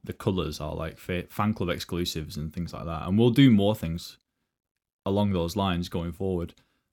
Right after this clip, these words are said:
Um, but yeah, it's just nice. You know, it,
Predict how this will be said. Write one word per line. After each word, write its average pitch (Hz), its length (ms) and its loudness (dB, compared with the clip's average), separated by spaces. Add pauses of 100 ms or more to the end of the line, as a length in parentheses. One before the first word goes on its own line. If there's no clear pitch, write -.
(100)
Um, 98 460 4 (260)
but - 140 -6
yeah, 240 180 2
it's 90 180 0
just - 180 -6
nice. 90 720 -2
You 123 100 0
know, 113 400 4
it, 123 240 -4